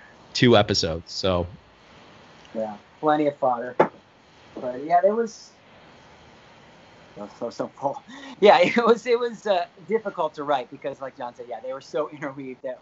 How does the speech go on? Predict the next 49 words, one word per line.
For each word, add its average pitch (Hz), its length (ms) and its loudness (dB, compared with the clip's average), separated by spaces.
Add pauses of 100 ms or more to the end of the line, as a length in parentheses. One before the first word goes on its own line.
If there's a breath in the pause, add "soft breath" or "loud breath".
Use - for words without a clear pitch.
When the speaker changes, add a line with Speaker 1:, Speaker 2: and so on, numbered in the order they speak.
Speaker 2:
originally, 147 400 -8
as 143 160 -8
one 156 240 -4
book, 147 220 -4
it 151 100 -18
would 143 100 -14
have 135 80 -20
just 131 140 -20
been 123 140 -14 (420)
vastly 135 460 -4
confusing 117 500 -12
because 110 380 -6 (380)
the, 123 500 0
we, 185 360 -4
World 196 220 6
Enough 185 180 2
and 156 80 -8
Time, 156 340 -2 (360)
that 151 300 0
plot, 151 260 0
that 156 180 -10
story 147 320 -8
would 135 140 -14
have 131 120 -20
begun 135 420 -8 (300)
halfway 156 480 -6
through 143 400 -12 (140)
the 131 80 -10
To - 60 -16 (140)
Serve 151 160 -2
On 139 60 -6
My 127 120 -4
Days 131 360 -8
storyline, 117 520 -6 (100)
and 120 140 -14
it 123 80 -12
just 131 180 -20
would 131 80 -4
have 123 80 -12
been 120 260 -4
two 180 160 -6
stories 143 520 0
kind 135 200 -8
of 127 60 -10
going 135 220 2
at 139 80 -12
the - 80 -20
same 127 280 -6
time. 123 420 -4